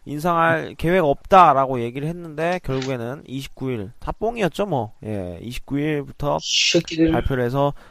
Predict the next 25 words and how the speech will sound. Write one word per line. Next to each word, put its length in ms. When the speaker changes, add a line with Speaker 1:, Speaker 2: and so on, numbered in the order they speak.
Speaker 1:
다음 260
달 240
사 180
일부터 460
신규 340
요금제를 460
시행을 400
하게 160
되는데요. 640
어, 280
조조 240
시간대 520
확대 420
및 220
신규 360
할인 300
요금제 360
등이 260
포함이 400
돼서, 460
뭐, 380
이거 140
말은 320
이렇게 280
하는데, 420